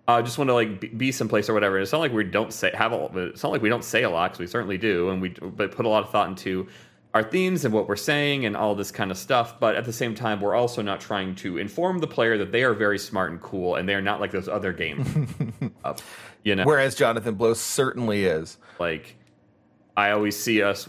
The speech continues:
Speaker 1: what we're doing is a lot more like being in, like, a band or something,
Speaker 2: Mm-hmm.
Speaker 1: like making some sort of weird comic, or I come out of, like, indie animation, which is a lot of weird shit. And, like,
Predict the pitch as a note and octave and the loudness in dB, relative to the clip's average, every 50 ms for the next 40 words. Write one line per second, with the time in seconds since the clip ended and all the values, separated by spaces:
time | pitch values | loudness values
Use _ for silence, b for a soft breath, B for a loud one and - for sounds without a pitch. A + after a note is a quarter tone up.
0 | - - G2 G2 G2+ F2 D#2+ G2 F#2+ F#2 F2+ F#2+ F#2 F#2 F2+ F2+ F2+ F#2 F2+ F2 | -14 -6 -2 0 0 0 0 0 -2 -2 0 0 -2 -2 -2 -4 -4 -2 -2 0
1 | E2 C#2 E2+ F2+ F2 F2 F2+ F2 E2+ - E2+ F2 F2 F2 F2+ F2 F2 F2+ F2 F2 | 0 -2 -2 -4 -4 -4 -4 -4 -6 -4 -4 -4 -4 -4 -4 -4 -4 -4 -6 -6
2 | F2+ - G2+ F#2+ A#2 A#2 A2+ G2+ F#2+ F#2 F2+ F2 F2 - - F2 F2 - A2+ G#2+ | -4 -2 0 0 2 2 2 0 -2 -2 -4 -6 -6 -6 -8 -8 -6 -6 -6 -6
3 | A2+ A2+ G#2+ G#2+ G#2+ - _ _ - E2+ E2+ E2 E2 - E2+ E2 E2 - - E2+ | -6 -6 -6 -6 -10 -12 _ _ -6 -4 -4 -4 -6 -8 -10 -10 -8 -8 -8 -10
4 | F2 - - E2+ E2 - F2+ F2+ F2 F2 F#2 F#2 F2+ F2+ - A#2 A#2+ A#2 G2+ E2+ | -10 -10 -12 -12 -10 -8 -6 -6 -4 -4 -4 -4 -4 -4 -4 -2 -2 0 0 -2
5 | E2+ - - E2 E2 - - - A2+ A#2 A#2 A2+ G#2+ G#2 G2+ - - G#2 G#2 G#2+ | -4 -4 -4 -4 -2 -2 -2 -2 -2 -2 0 0 0 0 -2 -2 -4 -6 -4 -2
6 | G#2+ G#2+ F#2+ G2 G2+ G2 G2+ G#2+ A2 G#2+ - G2 F2 E2 E2 - F2 - F2+ F2 | -2 -2 0 -2 -2 -2 -2 -2 -2 -4 -4 -6 -8 -8 -8 -10 -10 -8 -6 -2
7 | F#2 G2+ G2+ F#2+ F2+ F2 F2+ F2+ F#2 G2 F#2+ F#2+ - - - A#2+ G#2+ F#2 E2 - | -2 -2 -2 -4 -6 -8 -6 -4 -2 -2 -4 -4 -6 -4 -2 0 0 0 -2 -4
8 | - F2+ F#2+ F#2+ F#2+ G2 G2 F#2+ F#2 F#2 F#2 | -4 -6 -6 -4 -2 0 2 2 2 0 -2